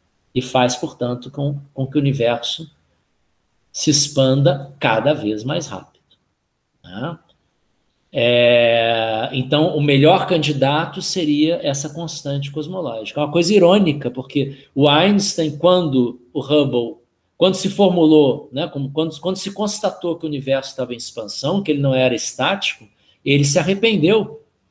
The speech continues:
de ter introduzido a constante cosmológica. E hoje, ela desempenha uma função importante, que ela é o melhor candidato que nós temos para energia escura. É um,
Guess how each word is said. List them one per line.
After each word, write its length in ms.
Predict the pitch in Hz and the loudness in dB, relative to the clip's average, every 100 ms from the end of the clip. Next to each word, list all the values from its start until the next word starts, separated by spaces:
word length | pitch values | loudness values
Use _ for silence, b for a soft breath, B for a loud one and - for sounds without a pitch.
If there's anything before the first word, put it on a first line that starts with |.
| _ _ _ - | _ _ _ -10
de 180 | 120 | -8
ter 220 | 143 143 139 | -2 0 2
introduzido 720 | 147 165 180 156 139 202 135 | 2 -2 -2 -4 -2 -2 -2
a 40 | |
constante 480 | - 107 - 113 - | -8 -14 -14 -16 -14
cosmológica. 720 | 113 107 107 95 - - - _ _ _ _ _ - | -14 -12 -10 -12 -14 -20 -20 _ _ _ _ _ 0
E 140 | 139 | 4
hoje, 560 | 151 233 175 - - - _ _ | 6 6 4 -2 -10 -18 _ _
ela 320 | - 135 143 151 | -6 -2 0 -2
desempenha 480 | 143 175 156 156 | -4 -8 -6 -4
uma 120 | 165 165 | -6 -8
função 640 | 202 196 - 151 170 - _ _ _ _ _ _ - | -8 -8 -6 -6 -6 -10 _ _ _ _ _ _ -10
importante, 720 | 147 151 143 - 165 196 - | -6 0 0 2 -2 0 0
que 100 | 160 | 2
ela 140 | 151 | 4
é 80 | 151 | 4
o 80 | 170 | 4
melhor 480 | 165 147 170 202 202 | 4 4 4 2 -2
candidato 680 | 196 165 139 143 151 151 | -4 -4 -2 -2 -2 -8
que 80 | - | -12
nós 260 | 160 151 - | -10 -10 -10
temos 440 | 143 139 143 143 | -8 -6 -6 -8
para 400 | - 127 127 135 139 | -6 -4 -4 -6 -6
energia 760 | 131 135 120 123 127 127 127 | -6 -6 -8 -4 0 0 -2
escura. 540 | 127 - - 123 110 - | -6 -10 -4 -4 -4 -2
É 100 | 170 | 0
um, 220 | 226 | 0